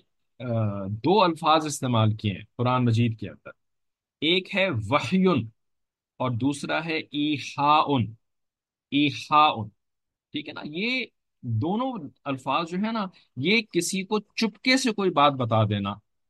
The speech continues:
छुप करके राज के अंदाज में किसी को कोई बात कन्वे कर देना, इसके लिए दोनों अल्फाज इस्तेमाल, ठीक है ना, वहयुन और ईहाउन, ईहा,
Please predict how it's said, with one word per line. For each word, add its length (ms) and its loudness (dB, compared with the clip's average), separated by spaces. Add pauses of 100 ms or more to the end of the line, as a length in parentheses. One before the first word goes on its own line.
(160)
छुप 320 0
करके 460 2
राज 560 2 (320)
के 80 0 (120)
अंदाज 540 4
में 140 -6
किसी 260 -6
को 140 -8
कोई 220 -4
बात 320 0 (420)
कन्वे 380 2
कर 200 0
देना, 460 0
इसके 280 -4
लिए 240 0
दोनों 260 2
अल्फाज 320 -4
इस्तेमाल, 360 -12 (1120)
ठीक 120 -4
है 60 -8
ना, 100 -6 (120)
वहयुन 540 -2 (600)
और 260 2 (120)
ईहाउन, 960 0 (800)
ईहा, 760 2